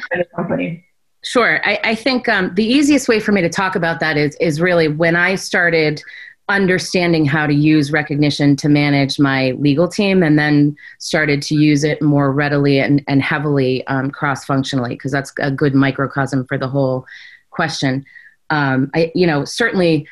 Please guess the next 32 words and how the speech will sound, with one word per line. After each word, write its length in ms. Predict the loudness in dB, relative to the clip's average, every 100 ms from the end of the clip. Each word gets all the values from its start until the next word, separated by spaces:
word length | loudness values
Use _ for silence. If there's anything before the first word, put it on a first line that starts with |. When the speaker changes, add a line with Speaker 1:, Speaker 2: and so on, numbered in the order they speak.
| -20 -20 _ -6
Speaker 2:
lawyers 560 | 0 2 2 2 2 0
are, 460 | 0 2 2 0 -2 -6
<laughs> 200 | -4 -2
as 180 | -2 -2
a-, 220 | -2 0
an 100 | 0
in-house 400 | 2 2 2 0
counsel, 460 | -2 -2 0 0 0
as, 180 | 0 -2 -4
as 260 | -4 -2
you 120 | -4
probably 480 | -4 -2 -2 0 0
know, 320 | 0 0 0
<laughs> 240 | 0 0 0
and 180 | 0 -2
you're 80 |
probably 240 | -2 -2 -2
gonna 100 | -2
laugh 240 | -2 -2 -2
when 100 | -2
I 60 |
say 240 | -2 0 0
this, 200 | 0 -2
but 140 | -6
sometimes 520 | -2 0 0 0 0
viewed 260 | 2 2 2
as 200 | 0 -4 -14 -20 -10 0
the 80 |
necessary 680 | 2 2 0 -4 0 0 0
evil, 400 | 0 -2 -4 -6
right? 260 | -2 0 0
And, 120 | -2